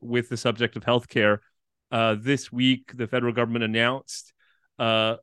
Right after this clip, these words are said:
a, a commitment to increase transfers to the provinces, uh, for healthcare. We had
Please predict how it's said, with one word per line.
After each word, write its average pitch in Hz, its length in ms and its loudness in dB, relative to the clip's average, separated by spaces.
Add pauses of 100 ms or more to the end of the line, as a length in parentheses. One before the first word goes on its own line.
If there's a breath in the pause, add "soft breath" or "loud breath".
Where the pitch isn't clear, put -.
a, 120 300 -4
a 117 80 -8
commitment 135 580 0
to - 180 -10
increase 131 640 2
transfers 127 640 -4
to 120 80 -4
the 107 80 -4
provinces, 123 960 -2 (320)
uh, 113 320 0
for 151 400 0
healthcare. 127 680 0
We 117 180 -6
had 120 340 0